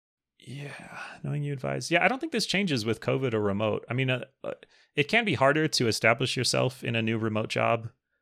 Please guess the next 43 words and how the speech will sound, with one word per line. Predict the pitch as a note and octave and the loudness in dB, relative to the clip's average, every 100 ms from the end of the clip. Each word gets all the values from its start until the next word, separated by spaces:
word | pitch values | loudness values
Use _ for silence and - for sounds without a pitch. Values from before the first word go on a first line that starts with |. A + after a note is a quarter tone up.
| _ | _
You | - B2 A2 | -10 -8 -6
have | G#2+ F#2 | -4 -4
the | |
benefit | F#2+ G2 - G2+ | -2 -2 0 -2
of | F2 G2+ | -2 -2
everyone | G2 F#2+ F2+ | -2 -2 -2
going | F#2+ F#2 | -2 -4
through | - G2 | -2 -2
that | G2 _ _ _ _ | -2 _ _ _ _
same | - G#2 F#2 | -6 -4 -4
pain | - G2 G2 G2+ - - | -4 -4 -4 -6 -10 -6
right | G2 G2+ | -4 -2
now | G2+ A2 | -2 -2
anyways, | G#2 G#2 A#2 A#2+ | -2 -2 -2 -2
or | G#2 | -2
being | G#2 G#2 G2+ G2+ | -2 -6 -6 -8
relatively | A2+ G#2+ - G#2 G2 | -2 -2 -2 -2 -2
fresh. | A2+ B2 - - - | 0 0 0 -6 -6
So | - G#2 G2 | -2 0 0
it's | F#2 - | -2 -2
not, | G#2 G#2 _ _ _ _ - | -2 -4 _ _ _ _ -18
it's | C3 - - | -8 -4 -2
kind | A2+ | 0
of | G2 | 0
a | |
unique | F#2+ F#2+ A2 | 0 0 -2
environment | A2 G#2+ G#2+ B2 C3 - - | -2 0 0 0 -4 -8 -8
where | G#2+ G2 | -2 0
everyone's | G2 A2+ A2 A2 G#2+ | 0 -2 -2 -2 -2
new | A2+ | -2
to | - C#3+ | 0 -2
it. | D3 | -2
So | - G2 | -2 -2
maybe | G2 F#2+ | -2 -2
it's, | F2+ - - | -2 -2 -4
it's | - | -4
not | A2 - | -4 -4
gonna | G#2+ | -2
stick | - - G#2+ | -2 -2 -2
out | G#2 | -2
as | A2 | -2
much, | C3 C3 - | -4 -4 0
but | G#2+ - | 2 0